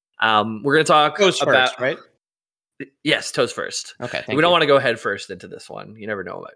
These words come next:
Speaker 1: might happen. So
Speaker 2: Yeah.
Speaker 1: it has influences like Greek mythology, Egyptian mythology, uh, Tolkien, and Lovecraft. Um, so, like most of our fun fantasy games that we play today, usually pull from those things.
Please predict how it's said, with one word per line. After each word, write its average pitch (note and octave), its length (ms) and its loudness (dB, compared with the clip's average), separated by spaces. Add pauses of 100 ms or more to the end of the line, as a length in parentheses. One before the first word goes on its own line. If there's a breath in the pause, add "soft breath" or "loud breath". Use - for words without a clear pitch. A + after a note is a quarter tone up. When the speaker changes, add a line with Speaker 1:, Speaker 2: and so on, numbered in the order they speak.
Speaker 1:
might F2+ 120 -16
happen. A2 540 -14
So - 300 -16
Speaker 2:
Yeah. F#2+ 160 -10 (500 loud breath)
Speaker 1:
it C3+ 80 0
has D#3 180 4
influences D3+ 540 -2
like B2 180 0
Greek B2+ 220 -10
mythology, D3 580 2
Egyptian C#3 340 -2
mythology, B2 840 0
uh, G#2 240 -2
Tolkien, C#3 760 0
and A2+ 120 -8
Lovecraft. A#2+ 720 -2 (260)
Um, G2 300 -6 (720 loud breath)
so, F#3+ 340 4 (500)
like G#3+ 200 2
most D3 280 2
of B2+ 100 0
our A#2 280 2 (120)
fun A#2+ 240 -4
fantasy G2 400 -14
games G2 340 -16
that - 100 -12
we G#2 100 -10
play G2 220 -6
today, F#2 440 -6
usually G#2 320 -12
pull G#2+ 180 -14
from - 200 -18
those G2+ 200 -16
things. A2+ 340 -16